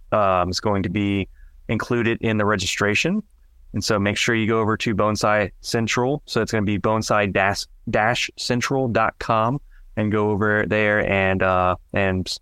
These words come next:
submit your submission fee. They have a call for trees right now,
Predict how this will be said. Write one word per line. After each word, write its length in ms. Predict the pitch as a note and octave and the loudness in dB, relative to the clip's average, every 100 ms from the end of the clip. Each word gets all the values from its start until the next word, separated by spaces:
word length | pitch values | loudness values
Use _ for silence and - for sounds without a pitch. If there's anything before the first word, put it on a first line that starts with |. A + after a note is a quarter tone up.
| _ - | _ -6
submit 340 | G#2 G2 - | -2 -2 0
your 240 | G2+ G2 | 2 2
submission 500 | F#2 G#2 G2+ - B2 | 0 0 0 0 -2
fee. 260 | G#2 D3+ G3 | -2 -2 0
They 180 | A#2 G2 | 0 2
have 200 | G#2 G2 | 2 2
a 100 | F#2+ | -2
call 400 | - - A#2 A#2 | -4 -2 0 0
for 160 | A2 | -2
trees 500 | G#2 - B2 B2+ D3 | -4 -2 -2 0 0
right 160 | D3+ D3 | -2 0
now, 320 | D3 D#3+ F3 | 0 0 -4